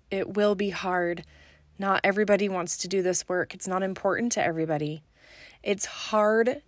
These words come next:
to humble ourselves and take a look at where we might need to make some changes. It's hard to take responsibility for our behaviors that aren't very friendly in our marriages.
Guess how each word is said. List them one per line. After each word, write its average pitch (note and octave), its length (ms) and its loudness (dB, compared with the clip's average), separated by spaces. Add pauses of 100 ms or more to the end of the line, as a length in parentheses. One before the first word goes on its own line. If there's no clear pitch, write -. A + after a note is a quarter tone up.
to A#3+ 220 2
humble G#3+ 540 2
ourselves F3+ 760 0
and F#3+ 120 -2
take F#3 280 -4
a F#3+ 40 -4
look F#3 280 -2
at - 120 -2
where F3+ 160 0
we F3+ 140 2
might F3 320 -2
need G3 300 -4
to F#3+ 80 -8
make F3 240 -4
some F3 160 -6
changes. D#3+ 640 -4 (420)
It's G#3 200 -2
hard G#3 400 2
to G#3 80 -6
take G3 340 -4
responsibility F3 840 0
for F3 220 -4
our D#3+ 120 0
behaviors F3+ 800 -4 (320)
that G3 120 -2
aren't F#3+ 200 0
very F#3 180 2
friendly F#3 480 -2
in E3 100 -4
our D#3 120 -2
marriages. D3 680 -6